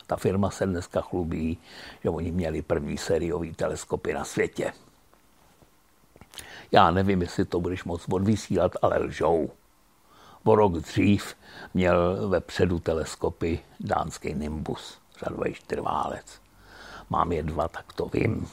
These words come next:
jo. A, ale dobře, bylo to zcela jiný svezení a já jsem ti najednou zjistil, že on ten bavorák je deset let vepředu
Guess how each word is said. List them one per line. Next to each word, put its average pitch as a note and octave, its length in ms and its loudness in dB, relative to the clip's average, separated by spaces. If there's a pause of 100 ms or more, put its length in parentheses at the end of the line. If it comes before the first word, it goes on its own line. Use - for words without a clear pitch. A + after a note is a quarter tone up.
(160)
jo. F2 380 -6
A, - 120 -10 (1200)
ale C3 380 10 (300)
dobře, G2 500 6 (200)
bylo G#2+ 280 6
to A#2+ 160 6
zcela - 420 4
jiný A2+ 300 8
svezení G2+ 840 6 (600)
a G#2 80 0
já F#2 160 4
jsem A#2 200 -2
ti C#3+ 120 0
najednou D3 400 2
zjistil, B2+ 520 2
že B2 240 2 (800)
on G#2+ 180 2
ten C3 180 4
bavorák B2 640 2
je A2 300 4 (420)
deset - 380 0
let A#2+ 160 4
vepředu F#2 540 -2